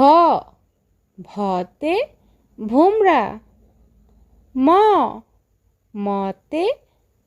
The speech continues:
ময়ূর। অন্ত্যস্ত জ, অন্ত্যস্ত জতে জব।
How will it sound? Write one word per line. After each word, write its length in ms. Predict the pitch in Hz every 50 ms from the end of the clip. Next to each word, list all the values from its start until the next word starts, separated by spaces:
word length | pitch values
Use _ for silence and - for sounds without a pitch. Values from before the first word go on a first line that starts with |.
| _ _ -
ময়ূর। 840 | 247 262 302 349 403 440 440 427 415 381 330 277 214 190 185 190 226 _ _ _ _ _ _ _ _ _ _ _ _ _ _ 302
অন্ত্যস্ত 540 | 294 302 302 - 330 330 302 - - - 349 339
জ, 140 | 320 254 - 330 339 330 311 277 214 196 - 214 208 _ _ _ _ _
অন্ত্যস্ত 540 | 214 208 202 - _ 214 214 - - _ - 254 247
জতে 600 | 214 208 254 254 277 320 - _ - 269 294 381 - _ _ _ _ - 196
জব। 420 | - 269 311 349 359 339 269 175